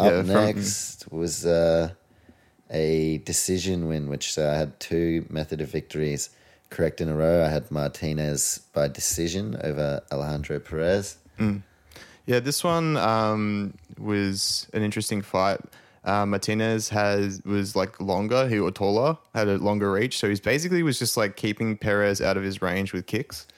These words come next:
Speaker 1: and just kind of ki-, he basically just threw this high, like, left leg kick basically through the first two rounds pretty much and just kept Perez at a distance. And Perez was trying decently hard to kind of come in and punch.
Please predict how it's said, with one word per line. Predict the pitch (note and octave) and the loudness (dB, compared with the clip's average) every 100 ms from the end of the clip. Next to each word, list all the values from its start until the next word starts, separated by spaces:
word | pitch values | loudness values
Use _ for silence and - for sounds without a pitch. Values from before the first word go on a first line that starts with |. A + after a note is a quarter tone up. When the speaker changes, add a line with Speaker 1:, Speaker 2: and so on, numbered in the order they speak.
| - - - - - | -20 -20 -20 -20 -6
Speaker 1:
and | G2 | -2
just | A2+ | 0
kind | B2 G#2+ | 0 0
of | F#2+ | -2
ki-, | - B2+ E2+ - G2 | -4 -4 -4 -8 -4
he | A2+ A#2 | 0 0
basically | G#2+ B2 D3 D3+ D3+ | 2 2 2 2 0
just | C3 A#2 | 2 -2
threw | - G#2+ A2 | -2 0 2
this | G#2 G2+ | 2 0
high, | - G2+ G2+ G2+ G2+ F#2+ - | 0 2 4 4 2 -2 -6
like, | - F#2 F#2+ | -2 -2 0
left | G2 G2 - | 0 0 -2
leg | E2+ F#2+ | 0 0
kick | G2 F#2+ F2+ - - _ _ _ - | 0 -2 -2 -8 -20 _ _ _ -2
basically | E2+ - C3 C3+ | 0 0 0 -2
through | A2+ - A2+ G2+ | -2 -2 -2 0
the | G2 | -2
first | - F#2+ G2+ | -2 0 0
two | - G2 | -4 -4
rounds | E2 E2+ - - | -2 -2 -4 -6
pretty | F#2+ | -4
much | F2 D2+ - - _ - | -2 -4 -6 -12 _ -10
and | G2 | -4
just | G2+ - - | -4 -4 -8
kept | - A2+ - - | -6 -4 -4 -6
Perez | - G2 F#2+ F#2+ | -2 2 2 2
at | F#2+ | -2
a | F#2 | -2
distance. | F#2 F#2 - F#2+ - - - - | -2 -2 -4 -6 -6 -12 -18 -8
And | G2+ | -4
Perez | B2+ C3 C3+ | 2 4 2
was | C3 B2+ | 0 -4
trying | - - B2 B2+ B2 A#2 A2+ - - _ - | -4 -2 0 2 0 0 -2 -6 -20 _ -2
decently | A2+ C3 C#3+ D#3 | 0 0 -2 0
hard | D3 C#3+ D3 | 2 2 0
to | C#3 | -2
kind | B2 G#2 | 0 -2
of | G2+ | -4
come | - A2 A2 | -2 0 2
in | G#2+ | 0
and | F#2+ | -2
punch. | - G#2 A#2+ - | -2 -2 -4 -10